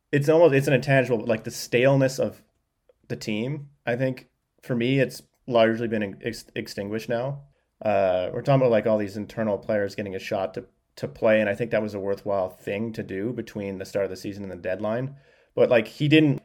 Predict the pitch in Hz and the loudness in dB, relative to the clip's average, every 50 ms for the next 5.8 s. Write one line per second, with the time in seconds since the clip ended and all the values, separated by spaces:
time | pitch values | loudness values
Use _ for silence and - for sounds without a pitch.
0 | - 127 117 110 107 107 104 104 98 85 - 107 - - 101 98 104 107 - 107 | 4 4 6 6 6 4 4 2 2 0 -4 -10 -6 -4 -2 -2 -2 -4 -6 -8
1 | 104 - - - 107 104 98 95 92 101 98 95 95 95 90 87 - - - - | -10 -10 -10 -8 -8 -8 -6 -6 -4 -2 0 0 0 0 -2 -4 -8 -10 -12 -12
2 | - 95 - - 107 101 98 92 87 - 101 98 92 90 92 90 90 95 98 101 | -12 -10 -6 -6 -4 -4 -4 -4 -6 -8 -10 -10 -10 -10 -10 -10 -10 -8 -6 -6
3 | 98 - 101 101 - 107 98 101 101 98 95 92 - - - 104 95 95 95 90 | -6 -6 -6 -6 -4 -2 0 0 2 0 0 -2 -4 -8 -4 -2 -2 -2 -2 -4
4 | 87 92 92 87 - 95 92 87 87 - 90 87 87 87 92 90 - - 107 98 | -6 -8 -8 -8 -6 -6 -6 -6 -8 -10 -12 -14 -10 -12 -12 -10 -10 -10 -10 -8
5 | 95 92 92 - 95 95 92 92 92 107 135 143 143 - - | -6 -6 -8 -8 -8 -10 -8 -4 -4 -4 -4 -4 -6 -14 -18